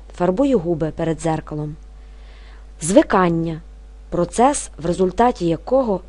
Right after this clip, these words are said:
організм ігнорує якийсь подразник, звикає до нього.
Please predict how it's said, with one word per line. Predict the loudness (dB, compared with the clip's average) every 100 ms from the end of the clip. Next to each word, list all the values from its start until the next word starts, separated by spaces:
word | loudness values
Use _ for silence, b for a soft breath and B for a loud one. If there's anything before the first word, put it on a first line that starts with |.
| -4
організм | -2 0 2 2 0 -2
ігнорує | -2 -2 0 2 2 2 0
якийсь | -2 -4 -4
подразник, | -2 0 0 -2 -6 -10 -14 b b -8
звикає | 0 0 2 2 2
до | 0
нього. | -4 -4 -6 -12